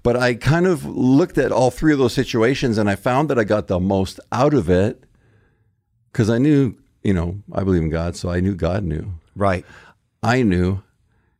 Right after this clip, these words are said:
Speaker 1: and I was just trying to be of service to God's kids.
Speaker 2: Yeah.
Speaker 1: Who were, and those people, the only difference bet-, between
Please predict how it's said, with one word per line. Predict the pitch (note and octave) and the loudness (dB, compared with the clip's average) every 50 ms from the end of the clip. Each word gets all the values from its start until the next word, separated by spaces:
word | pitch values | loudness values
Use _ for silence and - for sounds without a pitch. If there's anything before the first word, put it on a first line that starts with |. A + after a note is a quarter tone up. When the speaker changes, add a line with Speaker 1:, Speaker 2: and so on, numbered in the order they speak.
| _ _ _ - | _ _ _ -4
Speaker 1:
and | - G#2+ A2 G#2+ G#2 G2+ G2+ G2 F#2+ | -2 0 2 2 2 2 2 2 2
I | - G2 | 2 2
was | G2 F#2 | 2 2
just | F2 F2+ - - _ | 0 -2 -4 -6 _
trying | - G2 F#2+ F#2+ | -4 -2 -2 -2
to | F2+ | 0
be | F2 F#2 | -2 -2
of | F2+ F2 | -2 -2
service | - - F#2+ E2+ D#2+ F#2 - | -4 -4 -4 -4 -4 -8 -10
to | - E2+ | -10 -8
God's | F#2 F2+ F2+ E2 - | -8 -8 -8 -10 -10
kids. | - - F#2+ F2 - - D2+ - _ _ - | -8 -6 -6 -6 -6 -10 -14 -20 _ _ -6
Speaker 2:
Yeah. | G2+ F#2+ F#2 F2 D#2+ - - | -4 -2 -2 -4 -4 -4 0
Speaker 1:
Who | G#2+ | 2
were, | G#2+ G#2 G2 F#2+ - | 4 4 4 2 0
and | G#2+ G#2+ G#2+ G#2 | 0 2 2 2
those | A#2 B2 A#2 - | 2 2 0 -2
people, | - C#3+ C#3+ D3+ A2+ A2+ G#2 G#2 G2 | 0 2 2 2 2 2 2 2 2
the | F2 A2 | 2 2
only | D3 F3+ F#3 | 2 2 2
difference | D#3 F3+ F3 D#3+ D#3 - | 0 0 0 0 -2 -2
bet-, | A#2 A2+ G2+ | -2 -4 -4
between | - A2 G2 G#2 A2+ A2+ A2 G#2+ - - | -2 -4 -2 0 2 2 2 0 0 -4